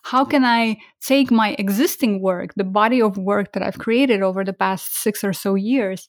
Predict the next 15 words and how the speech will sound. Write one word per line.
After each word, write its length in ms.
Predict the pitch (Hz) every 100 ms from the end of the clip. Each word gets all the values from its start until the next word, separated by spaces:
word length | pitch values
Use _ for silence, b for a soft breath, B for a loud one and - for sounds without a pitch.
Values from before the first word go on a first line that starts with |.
| b b
and 100 | 208
how 300 | 185 262 302
can 180 | 294 214
I, 360 | 202 196 202 - _ 214
uh, 380 | 202 202 202 190
give 220 | 214 254
it 140 | 269
new, 460 | 220 233 269 277 277 -
almost 320 | 254 277 262
like 180 | 262 220
fresh 380 | - 269 254 190
breath 560 | 190 262 339 - - - _ -
into 260 | 214 196 190
this 300 | 202 - -
work?" 340 | 190 - -